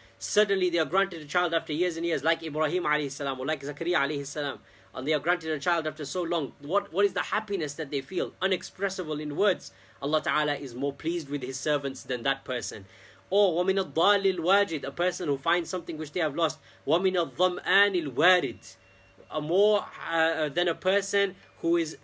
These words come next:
dying of thirst and they find water. Allah is more pleased with His ibad when they seek tawbah than these individuals. Subhanallah. And then he said, sallallahu alaihi wasallam, "فَمَنْ تَابَ تَوْبَةً نَصُوحًا,"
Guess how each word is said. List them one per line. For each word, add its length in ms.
dying 440
of 180
thirst 340
and 120
they 140
find 300
water. 460
Allah 280
is 100
more 160
pleased 320
with 120
His 180
ibad 300
when 120
they 140
seek 240
tawbah 400
than 220
these 240
individuals. 920
Subhanallah. 800
And 100
then 100
he 140
said, 200
sallallahu 440
alaihi 240
wasallam, 20
"فَمَنْ 300
تَابَ 420
تَوْبَةً 360
نَصُوحًا," 720